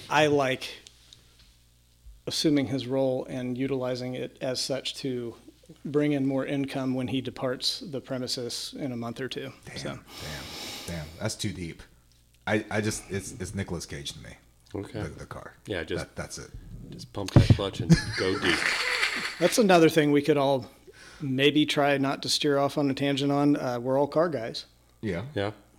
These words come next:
Speaker 1: Classic car guy. Uh,
Speaker 3: Yeah, I
Speaker 1: current,
Speaker 3: went, I, I went,
Speaker 1: current car guy.
Speaker 3: yeah, I went, I went through,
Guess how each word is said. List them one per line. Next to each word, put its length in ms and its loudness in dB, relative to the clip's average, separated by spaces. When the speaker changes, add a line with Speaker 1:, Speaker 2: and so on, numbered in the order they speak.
Speaker 1:
Classic 360 0
car 200 6
guy. 240 2
Uh, 280 -4
Speaker 3:
Yeah, 240 4
I 20 -2
Speaker 1:
current, 200 10
Speaker 3:
went, 100 6
I, 40 6
I 200 6
went, 120 6
Speaker 1:
current 200 8
car 200 8
guy. 240 4
Speaker 3:
yeah, 120 0
I 40 4
went, 180 2
I 80 2
went 160 4
through, 400 -2